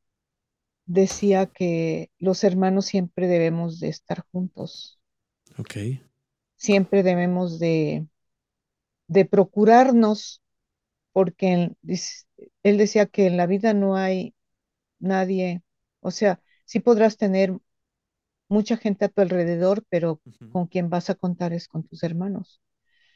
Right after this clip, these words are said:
Speaker 1: Y bueno, no sé, no sé si, si en otro, en otras familias suceda, pero nosotros somos muy unidos.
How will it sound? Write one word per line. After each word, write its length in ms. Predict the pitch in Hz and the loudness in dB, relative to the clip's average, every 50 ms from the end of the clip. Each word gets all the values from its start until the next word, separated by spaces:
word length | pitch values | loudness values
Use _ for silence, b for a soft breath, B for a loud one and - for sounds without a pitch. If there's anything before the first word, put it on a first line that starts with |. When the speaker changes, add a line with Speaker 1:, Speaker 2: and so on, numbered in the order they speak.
| _ _ _ _ _ - | _ _ _ _ _ -4
Speaker 1:
Y 120 | 190 180 | -2 0
bueno, 400 | 165 180 185 185 185 180 - - _ - | 2 2 2 4 2 0 -2 -4 _ 0
no 200 | 196 208 208 202 | 2 4 4 4
sé, 460 | 202 - 226 208 202 220 254 254 _ _ _ _ _ _ _ _ _ _ _ _ _ _ _ _ _ _ _ _ _ - | 2 2 2 4 4 4 2 -2 _ _ _ _ _ _ _ _ _ _ _ _ _ _ _ _ _ _ _ _ _ 0
no 200 | 202 208 208 202 | 2 4 4 2
sé 200 | 208 - 214 202 | 2 0 0 0
si, 960 | 202 - - 214 202 190 185 175 175 170 165 165 160 156 147 - 160 165 - _ _ _ _ _ _ _ _ _ _ _ _ _ _ _ _ _ _ | -2 -2 -2 0 0 2 2 0 0 -2 -2 -4 -6 -6 -6 -8 -10 -12 -16 _ _ _ _ _ _ _ _ _ _ _ _ _ _ _ _ _ _
si 380 | - - - - 196 190 190 | -16 -10 -4 0 2 4 4
en 180 | 185 180 180 190 | 4 4 4 4
otro, 760 | 196 202 202 196 - - 196 196 196 190 185 185 180 - - - | 4 4 2 2 0 2 2 4 4 4 4 2 0 -2 -4 -4
en 180 | 190 185 185 | -4 -2 -2
otras 300 | 185 180 196 202 202 - | -2 -2 -2 -2 -2 -2
familias 380 | - 190 185 185 180 190 185 - | -2 -4 -2 0 0 0 0 -2
suceda, 460 | - 196 - - - 196 185 190 185 | -4 -8 -6 -2 -2 0 0 0 -2
pero 260 | - - 185 175 170 | 0 -2 -2 -2 -2
nosotros 520 | 170 175 170 - - 190 180 - 202 220 - | -4 -6 -6 -2 -2 -4 -4 -4 -6 -8 -6
somos 280 | - 190 175 180 175 170 | -4 -4 -4 -2 -2 -2
muy 240 | 175 170 165 165 | -4 -4 -4 -4
unidos. 800 | 175 175 180 190 196 190 170 - - - - - - - - _ | -6 -4 -4 -2 -2 -4 -4 -6 -10 -12 -18 -20 -20 -20 -20 _